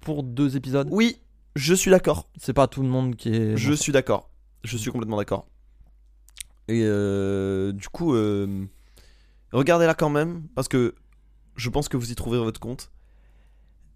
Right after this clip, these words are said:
Speaker 2: Mais juste que je crois que j'aime trop celui de Peter Jackson pour avoir, euh, vraiment apprécié, euh,
Speaker 1: Hmm, je comprends.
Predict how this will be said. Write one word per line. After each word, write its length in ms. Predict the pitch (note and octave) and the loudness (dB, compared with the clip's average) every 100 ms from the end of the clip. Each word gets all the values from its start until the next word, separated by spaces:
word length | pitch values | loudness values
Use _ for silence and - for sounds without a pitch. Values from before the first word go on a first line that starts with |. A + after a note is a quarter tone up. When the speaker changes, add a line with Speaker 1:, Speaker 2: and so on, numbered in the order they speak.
| - | -6
Speaker 2:
Mais 680 | A#2+ A#2+ C3 C3 B2+ A2+ G#2 | -2 2 2 2 0 -2 -4
juste 240 | - B2 | -6 -6
que 220 | - G#2+ | -4 -2
je 120 | G#2 A2 | -4 -8
crois 240 | - A2+ | -6 -6
que 140 | - G#2+ | -4 -4
j'aime 240 | G#2+ G2+ | -4 -6
trop 420 | - D#2 B2+ A#2 | -6 -2 0 0
celui 280 | G#2+ - G#2+ | -4 -6 -8
de 40 | |
Peter 220 | - - G2+ | -8 -6 -6
Jackson 420 | F#2 G2+ - G2+ G2+ | -6 -8 -6 -6 -6
pour 200 | - G2 | -4 -4
avoir, 260 | F#2 F2 F#2 | -6 -6 -8
euh, 60 | |
vraiment 320 | F2+ G2+ G2 | -6 -6 -4
apprécié, 420 | F#2+ - G2 - F#2+ | -6 -6 -10 -8 -8
euh, 280 | F2+ F2 E2+ F#2 - | -6 -8 -10 -10 -4
Speaker 1:
Hmm, 160 | B2 A#2+ | -2 -4
je 80 | - | -8
comprends. 300 | A2+ A2 | -6 -6